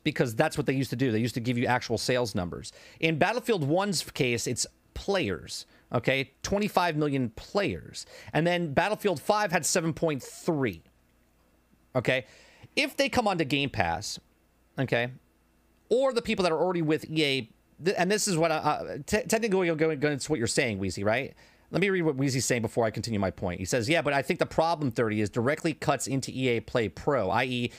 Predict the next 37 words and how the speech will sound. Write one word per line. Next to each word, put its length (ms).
fifteen 380
dollar 200
version 300
of 80
G 140
P 140
U 140
becomes 300
a 60
better 300
value 380
than 160
E 140
A 100
Play 240
Pro 380
and 280
Gold 280
Ultimate 340
Battlefront," 480
right? 180
Listen 260
to 60
me. 60
If 280
it 160
does 260
come 320
to 160
battle, 420
ba-, 280
Game 220
Pass, 460
they've 340
never 320
had 480
more 560